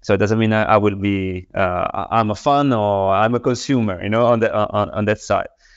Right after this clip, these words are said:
However, of course, the opportunity is huge. Uh, you can push a lot of, uh, initiatives, you know, marketing initiative. You can put in contact the player directly with the, with your fan, which is gonna raise, of course, uh, the interest acro-, uh,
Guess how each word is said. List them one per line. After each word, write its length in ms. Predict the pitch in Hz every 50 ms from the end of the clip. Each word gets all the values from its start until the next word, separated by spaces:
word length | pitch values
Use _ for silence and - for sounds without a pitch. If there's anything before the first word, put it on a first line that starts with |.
| _ _ _ _ -
However, 360 | 139 147 160 156 135 123 95
of 160 | 127 - -
course, 240 | - 160 147 127 123
the 80 | 131 117
opportunity 580 | 120 - 113 107 - 117 113 107 - - 107
is 160 | 101 92 101
huge. 380 | 110 123 139 135 - - - - _ _ - - -
Uh, 260 | 107 107 98 98 95
you 100 | 104 110
can 240 | 110 - 120 110 104
push 340 | - - 113 107 101 - -
a 40 | 104
lot 220 | 104 110 - -
of, 260 | 107 104 104 98 95
uh, 220 | 104 101 98 98 98
initiatives, 760 | 95 104 117 120 - - 101 - - 117 113 107 - - -
you 60 | 104 101
know, 180 | 98 98 98
marketing 420 | 98 101 101 98 - - - 101 98
initiative. 500 | 98 110 110 - 110 110 - 113 104 101
You 120 | 104 104
can 240 | - - 139 104 -
put 200 | - 113 107 -
in 120 | 107 98
contact 460 | - - 110 104 101 - 104 95 _
the 60 | - -
player 540 | - _ - 110 107 104 104 104 101 101
directly 640 | 101 104 101 107 104 101 101 107 - - 110 104 104
with 220 | 101 101 104 98 95
the, 280 | 101 101 98 98 90 -
with 180 | 104 104 98 98
your 120 | 101 98
fan, 360 | - - - 117 117 117 113 - _ _ _ _
which 220 | - 104 98 - -
is 80 | 95
gonna 440 | 87 107 101 101 101 98 98 95 95
raise, 360 | 98 113 107 104 101 - -
of 140 | 107 95 -
course, 420 | - - 101 98 98 101 - - -
uh, 280 | 98 98 90 85 92
the 200 | 101 104 - -
interest 460 | - 110 107 - 101 98 104 101 -
acro-, 420 | 104 - _ - 104 101 95 98 104
uh, 540 | - - 104 98 95 92 90 - - 104